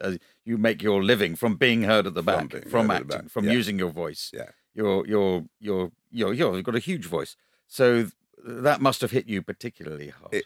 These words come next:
Speaker 2: it did. And of course they could, they can't guarantee anything.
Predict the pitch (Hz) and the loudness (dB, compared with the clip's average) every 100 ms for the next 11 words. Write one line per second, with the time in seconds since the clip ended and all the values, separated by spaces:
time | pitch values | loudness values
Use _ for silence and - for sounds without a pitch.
0 | 127 113 123 98 76 107 110 117 98 - | -2 0 2 2 2 2 4 2 0 -4
1 | 107 - 151 - 123 - 131 - 101 - | -2 0 2 2 0 2 -2 0 -4 0
2 | 123 92 92 85 73 92 85 80 76 - | 0 2 2 0 -2 -2 0 0 -4 -10